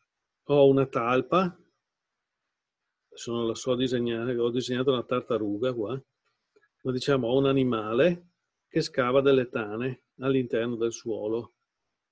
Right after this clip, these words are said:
e queste sono delle dimensioni di ce-, centimetri,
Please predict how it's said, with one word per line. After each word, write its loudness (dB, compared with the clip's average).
e -14
queste 2
sono -2
delle 0
dimensioni -2
di -4
ce-, -10
centimetri, -4